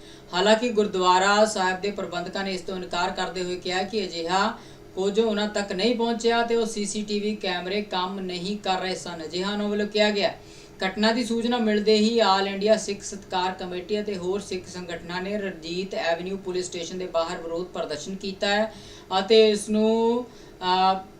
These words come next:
ਇਸ ਦੇ ਖਿਲਾਫ ਕਾਰਵਾਈ ਦੀ ਮੰਗ ਕੀਤੀ ਹੈ। ਸੰਗਠਨ ਨੇ ਪ੍ਰਸ਼ਾਸਨ ਨੂੰ ਚੇਤਾਵਨੀ ਦਿੱਤੀ ਹੈ ਕਿ ਜੇਕਰ ਦੋਸ਼ੀਆਂ ਦੀ ਪਛਾਣ ਨਾ ਕੀਤੀ ਗਈ ਤਾਂ ਉਹਨਾਂ ਵਿਰੁੱਧ ਸਖਤ ਕਾਰਵਾਈ ਨਾ ਕੀਤੀ ਗਈ ਤਾਂ ਸੂਬੇ ਭਰ ਦੇ ਵਿੱਚ ਪ੍ਰਦਰਸ਼ਨ ਕੀਤੇ ਜਾਣਗੇ।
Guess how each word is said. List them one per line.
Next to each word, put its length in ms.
ਇਸ 180
ਦੇ 140
ਖਿਲਾਫ 500
ਕਾਰਵਾਈ 420
ਦੀ 160
ਮੰਗ 260
ਕੀਤੀ 400
ਹੈ। 60
ਸੰਗਠਨ 460
ਨੇ 80
ਪ੍ਰਸ਼ਾਸਨ 440
ਨੂੰ 100
ਚੇਤਾਵਨੀ 440
ਦਿੱਤੀ 300
ਹੈ 100
ਕਿ 120
ਜੇਕਰ 260
ਦੋਸ਼ੀਆਂ 400
ਦੀ 80
ਪਛਾਣ 360
ਨਾ 180
ਕੀਤੀ 400
ਗਈ 120
ਤਾਂ 160
ਉਹਨਾਂ 280
ਵਿਰੁੱਧ 320
ਸਖਤ 320
ਕਾਰਵਾਈ 420
ਨਾ 220
ਕੀਤੀ 400
ਗਈ 120
ਤਾਂ 160
ਸੂਬੇ 380
ਭਰ 140
ਦੇ 140
ਵਿੱਚ 200
ਪ੍ਰਦਰਸ਼ਨ 840
ਕੀਤੇ 320
ਜਾਣਗੇ। 380